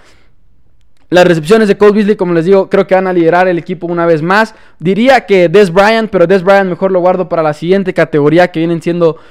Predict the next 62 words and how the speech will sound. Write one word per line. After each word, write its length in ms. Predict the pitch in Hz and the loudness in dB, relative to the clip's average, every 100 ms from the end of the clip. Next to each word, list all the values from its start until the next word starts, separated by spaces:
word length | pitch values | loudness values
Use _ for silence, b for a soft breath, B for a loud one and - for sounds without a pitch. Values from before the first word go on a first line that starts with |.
| B B | B B
las 500 | 165 165 151 147 - | 0 2 2 -2 -12
yardas 420 | 156 170 240 240 | -4 0 2 2
por 180 | 233 196 | -2 -2
recepción. 540 | 180 165 143 175 208 202 | -2 -4 -6 -2 -2 -4
Ahorita 300 | - 170 185 | 0 0 2
hablábamos 320 | 196 196 190 170 | 2 2 2 0
de 80 | |
recepciones 720 | 165 156 139 - 175 175 180 - | 2 0 -2 0 2 2 -2 -6
en 160 | 160 | -6
cuanto 280 | 147 139 135 | -4 -6 -2
a 20 | |
número 340 | 143 185 180 165 | -2 0 2 2
de 60 | |
recepciones, 640 | 147 143 131 165 165 185 - b b | 0 -2 -4 -2 -2 -2 -8 b b
cuántas 260 | 170 160 | -6 -4
veces 240 | 165 151 151 | -4 -4 -4
va 120 | 160 | -4
a 100 | 156 | -4
atrapar 380 | 151 139 165 165 | -8 -4 -2 0
el 40 | |
balón 280 | 143 151 156 | 0 0 -2
Cole 180 | 156 147 | -4 0
Beasley. 280 | 170 170 | -2 -2
Creo 200 | 180 151 | -4 -4
que 140 | 143 127 | -4 -2
va 260 | 139 147 135 B | 2 0 -2 B
a 80 | 143 | -6
liderar 360 | 139 135 156 156 | -2 2 2 2
al 80 | |
equipo 300 | 143 160 147 | 0 -6 -4
de 40 | 151 | -4
los 80 | 139 | -4
Vaqueros 340 | 135 151 147 | -4 -4 -4
de 60 | 147 | -2
Dallas 220 | 147 139 | -4 -4
una 160 | 151 | -6
vez 160 | 151 131 | -6 -6
más. 320 | 143 175 202 b b b b _ 160 151 156 196 | -4 -4 -4 b b b b _ -20 -20 -14 0
Jason 320 | 185 196 190 | 2 2 0
Witten 240 | 196 196 | 0 0
tampoco 320 | 175 160 180 185 | -2 -4 -6 -6
me 80 | |
sorprendería 720 | 170 165 - 147 139 151 175 165 | -4 -6 -4 -2 -2 0 2 0
si, 460 | 151 143 135 131 | 0 0 0 -4
si 140 | 127 143 | -8 -4
también 260 | 143 160 | -2 0
está 240 | 175 - 170 | -2 0 0
ahí 140 | 175 | 2
por, 360 | 170 160 151 139 | -2 -2 -2 -2
por 140 | 156 | -2
esa 180 | 160 160 | 0 -2
pelea. 320 | 147 151 190 180 | 0 2 2 2
La, 160 | 165 | -2
la, 220 | - 147 139 | -2 -4 -2
el 100 | 156 | -4
año 160 | 165 | -4
pasado 240 | 147 165 165 | -4 -4 -2
tuvo 160 | 170 | -2
sesenta 340 | 151 151 151 139 | -4 -4 -4 -2
y 40 | |
nueve 180 | 165 175 | -2 -2
recepciones 500 | 156 143 165 170 | -4 -6 -6 -6